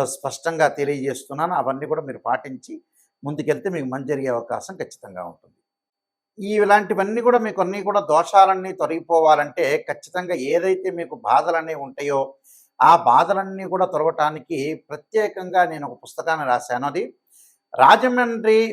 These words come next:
మోహన్ పబ్లికేషన్ వాళ్ళు బృహత్ పరిహార సింధు అని మంత్ర యంత్ర తంత్ర రెమెడీస్ అనే పుస్తకం ఉంది. ఆ రెమెడీస్ అనే పుస్తకంలో చక్కగా మీరు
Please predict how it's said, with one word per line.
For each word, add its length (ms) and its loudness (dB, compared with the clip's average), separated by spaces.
మోహన్ 340 2
పబ్లికేషన్ 720 -2
వాళ్ళు 320 4
బృహత్ 360 2
పరిహార 380 4
సింధు 320 -8
అని 160 -6
మంత్ర 300 2
యంత్ర 260 -6
తంత్ర 320 0
రెమెడీస్ 440 -2
అనే 100 -8
పుస్తకం 360 -12
ఉంది. 160 -6
ఆ 40 12
రెమెడీస్ 420 0
అనే 120 -4
పుస్తకంలో 400 -4
చక్కగా 420 6
మీరు 220 2